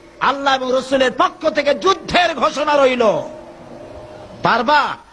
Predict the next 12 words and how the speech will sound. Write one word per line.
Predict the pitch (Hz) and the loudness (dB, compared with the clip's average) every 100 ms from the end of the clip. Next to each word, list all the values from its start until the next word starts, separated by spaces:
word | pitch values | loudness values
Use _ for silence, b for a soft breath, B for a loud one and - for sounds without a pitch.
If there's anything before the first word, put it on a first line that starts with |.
| - | -8
আল্লাহ | 160 220 233 | -2 0 0
এবং | 233 226 | 0 -2
রসুলের | 214 220 233 | -4 -2 0
সাথে | 233 226 220 | 0 0 0
যুদ্ধ | 214 240 | 0 2
করতে? | 240 233 285 294 - - - - - - - - - | 2 2 0 0 -8 -18 -18 -16 -16 -16 -14 -10 0
যারা | 185 202 | 2 2
জবাব | 185 202 190 | 0 0 0
দিলেন | 202 220 | 0 0
না | 214 202 | 0 0
তারা | 208 190 | 0 0
পারবেন। | 170 151 131 | 0 -2 -6